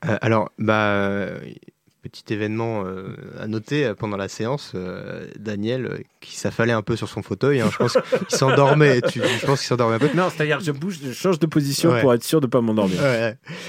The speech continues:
Speaker 1: Il a laissé tomber une pièce de un euro par terre qu'on a retrouvée, euh, à la fin de la séance. Donc voilà, toute la salle était ra-, rassurée.
Speaker 2: <laughs>
Speaker 1: Euh,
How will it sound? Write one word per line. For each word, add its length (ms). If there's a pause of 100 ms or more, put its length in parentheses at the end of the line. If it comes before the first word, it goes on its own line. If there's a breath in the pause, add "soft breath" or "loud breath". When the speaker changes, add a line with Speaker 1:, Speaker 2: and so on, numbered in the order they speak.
(380 loud breath)
Speaker 1:
Il 100
a 60
laissé 240
tomber 220
une 100
pièce 240
de 80
un 100
euro 240
par 220
terre 240
qu'on 120
a 100
retrouvée, 760
euh, 400 (320)
à 80
la 140
fin 120
de 60
la 80
séance. 380
Donc 160
voilà, 240
toute 160
la 80
salle 220
était 160
ra-, 120 (100)
rassurée. 520 (180 loud breath)
Speaker 2:
<laughs> 200
Speaker 1:
Euh, 580